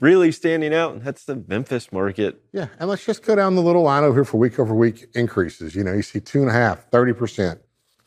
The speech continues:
Speaker 2: It's a shorter haul going to Atlanta, but a couple of 'em are down, up four percent, up four percent, up almost one percent,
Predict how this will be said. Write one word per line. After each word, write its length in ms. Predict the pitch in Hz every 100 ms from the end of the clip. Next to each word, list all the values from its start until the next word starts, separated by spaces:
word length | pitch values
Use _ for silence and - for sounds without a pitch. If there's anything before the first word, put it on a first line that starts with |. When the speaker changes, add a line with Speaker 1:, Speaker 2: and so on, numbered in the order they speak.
| _ _ _ _
Speaker 2:
It's 140 | - 107
a 40 |
shorter 340 | - 131 113
haul 180 | 107 110
going 240 | 104 104 95
to 80 |
Atlanta, 320 | 98 95 101 123
but 200 | 123 -
a 100 | 131
couple 380 | - 165 - 139
of 80 | 117
'em 60 |
are 20 | 107
down, 460 | 95 101 117 127 - _ _ -
up 220 | 131 -
four 180 | 135 110
percent, 440 | 110 - 127 127
up 180 | 120 123
four 240 | - 120 110
percent, 460 | 107 - 120 120 -
up 180 | 127 -
almost 380 | 117 117 107
one 180 | 113 113
percent, 400 | 113 - 120 123